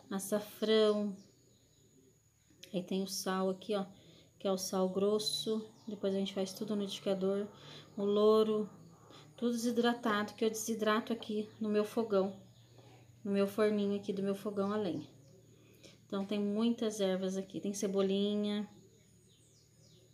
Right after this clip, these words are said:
tem o próprio alho poró também que a gente faz, que a gente desidrata ele.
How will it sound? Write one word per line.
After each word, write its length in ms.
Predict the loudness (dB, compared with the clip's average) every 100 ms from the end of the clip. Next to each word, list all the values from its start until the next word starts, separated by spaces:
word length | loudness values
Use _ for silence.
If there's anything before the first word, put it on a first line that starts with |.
| _ -20 -20 -20 -20 -8
tem 240 | 0 2
o 120 | 2 0
próprio 440 | 0 0 0 0
alho 180 | 0 0
poró 360 | -2 0 0
também 420 | 0 -2 0 0 0
que 100 | -4
a 20 |
gente 240 | -6 -8
faz, 600 | -8 -6 -4 -6 -8 -14 -18 -20 -20 -20 -20 -20 -20 -10
que 60 | -4
a 40 |
gente 220 | -4 -4
desidrata 580 | -10 -10 -6 -4 -4 -4
ele. 540 | -2 0 -2 -2 -8